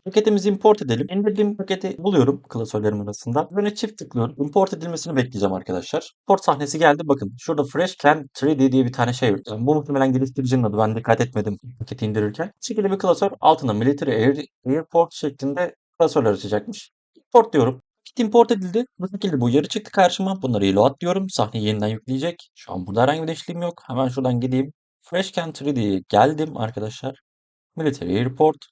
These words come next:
Burada bakın scene var. Burada art kısmında muhtemelen, e, prefablerimizi vesairelerimizi görebileceğiz. Bakın burada prefablerimiz yer alıyor. Birazdan yüklenir ve detaylarını görebiliriz. Şu an yüklenmeye başladı.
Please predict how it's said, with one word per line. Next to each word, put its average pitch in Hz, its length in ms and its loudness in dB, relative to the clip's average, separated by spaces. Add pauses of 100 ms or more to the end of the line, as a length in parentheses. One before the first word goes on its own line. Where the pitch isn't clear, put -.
(120)
Burada 117 240 -6
bakın 147 260 -14
scene 143 400 -2
var. 120 220 -4 (120)
Burada 151 200 -8
art 202 200 2
kısmında 180 400 -6
muhtemelen, 170 480 -2 (600)
e, 117 180 4
prefablerimizi 131 640 2
vesairelerimizi 101 640 2
görebileceğiz. 151 880 -2 (440)
Bakın - 260 -20
burada 104 280 -4
prefablerimiz 131 600 0
yer 151 120 2
alıyor. 143 300 2
Birazdan 104 380 0
yüklenir 123 380 0
ve 113 100 2
detaylarını 107 440 -2
görebiliriz. 131 640 -4
Şu - 160 -8
an 98 60 0
yüklenmeye 95 600 -4
başladı. 123 640 -2